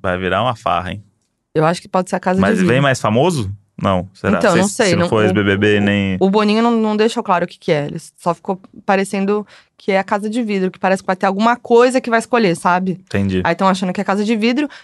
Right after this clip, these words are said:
Speaker 2: já que essa edição é uma homenagem a várias edições, faz sentido ter uma Casa de Vidro pra lembrar da Casa de Vidro que já aconteceu, entendeu?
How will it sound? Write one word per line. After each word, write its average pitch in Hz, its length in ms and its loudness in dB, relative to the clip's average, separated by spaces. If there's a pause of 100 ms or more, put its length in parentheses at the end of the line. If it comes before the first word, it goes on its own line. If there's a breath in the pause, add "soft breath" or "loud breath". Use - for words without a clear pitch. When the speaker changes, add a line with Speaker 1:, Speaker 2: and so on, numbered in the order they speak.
Speaker 2:
já 220 360 2
que 254 120 -4
essa 254 160 4
edição 226 320 2
é - 20 6
uma 226 120 4
homenagem 226 480 0
a 220 80 2
várias 208 260 0
edições, 233 460 2
faz 247 160 2
sentido 254 300 -2
ter 254 100 -2
uma 233 100 2
Casa 233 180 0
de 233 120 -2
Vidro 214 360 -2
pra 220 180 0
lembrar 202 480 0
da 185 100 0
Casa 202 240 -2
de 208 120 -4
Vidro 196 260 -4
que - 80 -20
já 196 80 -2
aconteceu, 190 440 -6
entendeu? 160 340 -6